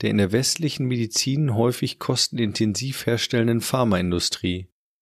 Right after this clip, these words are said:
Viele alte Hausmittelchen, wie der die Inhalation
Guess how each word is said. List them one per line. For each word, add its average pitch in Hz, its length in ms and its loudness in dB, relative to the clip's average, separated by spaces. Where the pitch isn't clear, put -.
Viele 190 440 2
alte 165 320 2
Hausmittelchen, 95 880 -2
wie 104 160 -2
der 135 240 2
die 127 160 0
Inhalation 113 1160 0